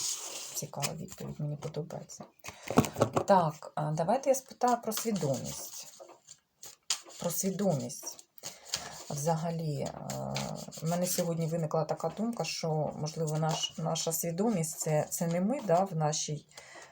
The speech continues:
оболонці, а цей вірус сидить у нас в голові і живе нашим тілом. Тобто ми є віруси, по суті,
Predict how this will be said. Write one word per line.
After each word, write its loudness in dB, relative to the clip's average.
оболонці, 4
а 2
цей 2
вірус 0
сидить -2
у 2
нас 4
в -2
голові 2
і 0
живе 8
нашим 4
тілом. 2
Тобто 0
ми 2
є 2
віруси, 4
по -2
суті, 0